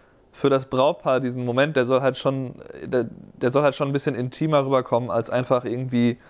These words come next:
die sehen sich halt im, also ich meine, wenn die Eltern jetzt dabei, äh,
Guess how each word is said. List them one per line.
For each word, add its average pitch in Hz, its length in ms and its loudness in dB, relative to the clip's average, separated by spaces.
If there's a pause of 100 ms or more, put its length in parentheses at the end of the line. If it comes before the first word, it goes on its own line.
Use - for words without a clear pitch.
(400)
die 131 80 0
sehen 131 240 4
sich 139 220 -2
halt 123 240 2
im, 120 420 -6 (800)
also 120 140 0
ich - 20 0
meine, 151 140 4
wenn 160 100 2
die 156 100 0
Eltern 170 320 0
jetzt 143 220 0
dabei, 120 400 4
äh, 113 120 -2